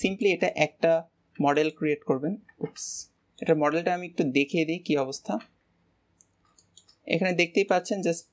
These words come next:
টি আকৃতির একটা কিউব, এরপর এখান থেকে একটা, আহ, এক্সট্রুড করেছি নিচে-, নিচের দিকে ফেস, এরপর এটাকে অনেকবার লুপ কাট তৈরি করেছি যেন এটা সুন্দরভাবে কার্ভ হয়। এরপর simply, আহ, রাস্তার মতোই অ্যারে মডিফায়ার অ্যাড করেছি এটার সাথে,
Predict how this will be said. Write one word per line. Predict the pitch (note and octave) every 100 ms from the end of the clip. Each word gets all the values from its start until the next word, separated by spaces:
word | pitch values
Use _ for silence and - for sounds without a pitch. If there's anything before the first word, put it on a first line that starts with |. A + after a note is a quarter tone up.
| -
টি | G#3 G#3
আকৃতির | - E3+ F#3 F3+ - G3 -
একটা | E3 D#3
কিউব, | D#3+ D3 - - _
এরপর | C#3 C3+ C#3+
এখান | C#3+ D3
থেকে | D3 D3
একটা, | C3+ - C#3+ C3+ _ _ _
আহ, | - C#3 -
এক্সট্রুড | C#3+ - E3+ -
করেছি | D#3 D#3
নিচে-, | D3 D3 D3 D3
নিচের | D3 C#3+ D3+
দিকে | C#3+ D3+
ফেস, | D3 - G3 - -
এরপর | C#3+ D#3 D3
এটাকে | D3 D3 D#3 D3 - _ _ _
অনেকবার | D3+ D3+ D3 - D#3 D#3 D3+ C#3+ -
লুপ | C#3 D3
কাট | - E3 E3
তৈরি | E3 E3
করেছি | E3 E3 F#3
যেন | D3+ C#3
এটা | C#3 C#3+ C3+
সুন্দরভাবে | - D3 C#3+ D3+ C#3
কার্ভ | C#3 C3+ C3+ D#3
হয়। | G3 - _ - _ _
এরপর | E3 E3 F#3
simply, | F3+ F3+ F3+ F3+ E3+ - _
আহ, | C#3+ C3+
রাস্তার | C#3 - F#3
মতোই | E3+ E3+ G3 G3+
অ্যারে | C#3 C#3+
মডিফায়ার | D3+ D3+ D#3+ E3+ D#3+
অ্যাড | D3 -
করেছি | D#3 D3+ D#3+
এটার | D#3
সাথে, | E3 D#3 A3